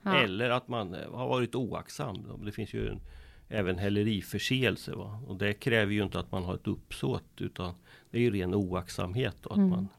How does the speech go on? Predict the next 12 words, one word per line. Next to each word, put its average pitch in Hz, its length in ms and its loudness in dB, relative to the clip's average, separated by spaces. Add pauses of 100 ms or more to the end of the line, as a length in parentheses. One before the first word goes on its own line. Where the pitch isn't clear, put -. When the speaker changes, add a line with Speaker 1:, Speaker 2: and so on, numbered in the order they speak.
(100)
Speaker 2:
man 110 160 0
borde 107 260 2
ha 95 180 0 (240)
tänkt 110 240 -2
sig 101 100 -4
för 92 220 -2
innan 92 240 0
man 87 100 -2
köpte - 340 -6
det 101 100 -8 (1120)
här. 247 300 12
Speaker 1:
Eh, - 40 6